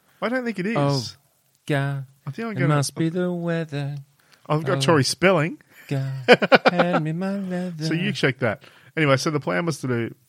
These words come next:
Speaker 1: Mount Amos. We wake up in the morning.
Speaker 2: Yeah,
Speaker 1: And it's
Speaker 2: fucking Tory Amos.
Speaker 1: There you go, it's Tory Amos. Cool. Uh,
Speaker 2: Fucking come on. <laughs>
Speaker 1: You better drop the C-bomb on me then. <laughs> They, they go, "Fucking come on."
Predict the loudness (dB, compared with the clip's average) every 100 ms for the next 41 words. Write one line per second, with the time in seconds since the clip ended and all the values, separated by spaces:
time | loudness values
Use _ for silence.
0 | -10 -8 -6 -8 -12 -18 -18 -6 0 2
1 | 2 0 -2 -4 -6 -6 -10 _ _ _
2 | _ _ _ _ -4 2 2 2 0 -4
3 | -6 -4 -2 0 -2 0 -2 0 0 0
4 | -6 -8 -8 -6 -8 -10 -12 -6 -6 -6
5 | _ _ -20 -20 -10 0 2 0 -6 -10
6 | -10 -12 -10 -6 -2 0 2 0 0 -6
7 | -10 -8 -4 -4 -4 -6 -6 -2 0 -2
8 | -4 -10 -8 -2 -2 0 -2 -2 -8 -4
9 | -4 -4 -4 -4 4 4 6 4 2 4
10 | 2 2 -2 0 2 -2 -4 -14 -12 0
11 | 4 6 8 10 10 10 8 6